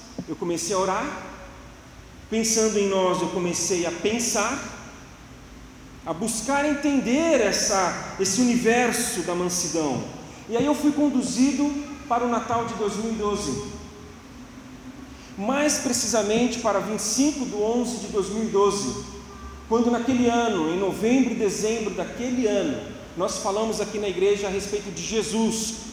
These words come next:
nome sobre todo nome. Falamos do Cristo, Emanuel,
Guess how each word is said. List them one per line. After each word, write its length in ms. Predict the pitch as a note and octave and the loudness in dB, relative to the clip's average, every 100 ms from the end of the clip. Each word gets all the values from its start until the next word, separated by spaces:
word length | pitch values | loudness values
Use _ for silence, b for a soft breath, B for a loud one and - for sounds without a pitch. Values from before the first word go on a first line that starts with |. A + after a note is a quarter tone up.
| - | -8
nome 540 | F3 G3 G#3+ A3+ A3 A3 | -2 2 4 2 0 -2
sobre 340 | - G#3 F#3 - G#3 | 0 0 0 -4 2
todo 280 | A3 G3 F3 | 4 4 4
nome. 400 | D#3+ C#3+ A2+ G2+ - - - - - - - - - - - - - | 2 0 -2 -6 -10 -14 -16 -18 -18 -20 -20 -20 -20 -20 -20 -20 -12
Falamos 240 | E3+ G#3 A#3 | -6 -2 0
do 80 | B3+ | 2
Cristo, 560 | B3+ C4 - - D3 - - - - - - - - - - - | 4 4 4 -2 -4 -6 -12 -16 -18 -20 -20 -20 -20 -20 -14 -6
Emanuel, 720 | F3 A#3+ A#3+ G#3+ A3+ E3+ A#2+ | 2 4 6 6 6 4 0